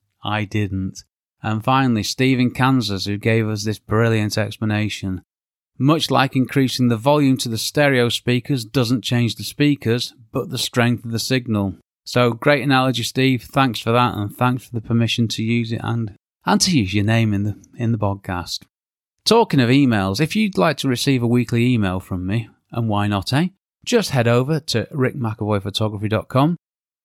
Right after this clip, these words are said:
And if you'd like your thoughts including in a future episode of my podcast, just head over to the podcast website and let me know. Okay, some thoughts from the last episode, episode a hundred and fifty-six, What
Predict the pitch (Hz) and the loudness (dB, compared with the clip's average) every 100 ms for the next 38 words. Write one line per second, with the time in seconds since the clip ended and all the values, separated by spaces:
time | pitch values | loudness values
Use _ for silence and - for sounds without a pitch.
0 | - 135 139 139 120 123 127 156 185 - | 0 0 2 0 0 0 2 2 2 2
1 | 113 107 113 110 - 113 110 110 107 - | -2 0 -2 -2 0 0 0 -2 -4 -4
2 | 113 98 - 101 - - 104 101 101 95 | -4 -4 -6 -6 -6 -4 -2 -2 -4 0
3 | 113 101 135 139 - - 196 - 104 107 | -2 0 -2 -2 -2 -2 -2 0 0 0
4 | 113 110 110 - 113 - 123 - 131 131 | -2 -4 -4 0 0 0 -2 0 0 0
5 | - 139 156 160 160 165 170 190 190 139 | 0 2 2 2 2 2 2 2 2 0
6 | _ _ _ 175 185 220 196 190 170 - | _ _ _ -2 2 2 2 0 0 2
7 | 190 185 185 180 180 180 - 151 131 - | 2 0 0 2 2 0 -2 -2 -2 -2
8 | 110 104 131 143 151 160 151 147 - 151 | 0 0 -2 -4 -2 0 2 0 0 2
9 | 165 151 151 147 139 151 - 160 98 - | 2 2 2 0 -4 -4 -2 0 -2 -6
10 | 120 147 143 | -2 -2 -2